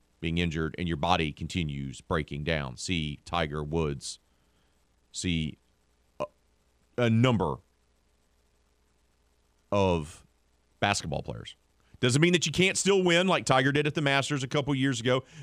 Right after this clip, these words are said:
Doesn't mean that you can't still be an effective player, 'cause you can. But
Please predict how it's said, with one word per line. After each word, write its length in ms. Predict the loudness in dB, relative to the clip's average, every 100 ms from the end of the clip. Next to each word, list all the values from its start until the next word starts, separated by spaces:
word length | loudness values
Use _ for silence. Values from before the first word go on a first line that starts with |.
| -6
Doesn't 400 | 2 2 2 0
mean 240 | 0 2 2
that 180 | 0
you 120 | -4 -4
can't 400 | 0 2 0 -2 _ _ _
still 280 | -6 0 2
be 120 | 4
an 60 | 2
effective 720 | 2 2 0 2 0 -2 -4
player, 480 | 0 2 4 2 0 -8 _ _ _ _ _ _ _ _ _ -10
'cause 100 | -10
you 60 |
can. 500 | 0 2 4 4 2 -2 _ _ _ _ _ _ _ _ _ _ _ _ _ _ _ _ -8
But 340 | -2 -2 -2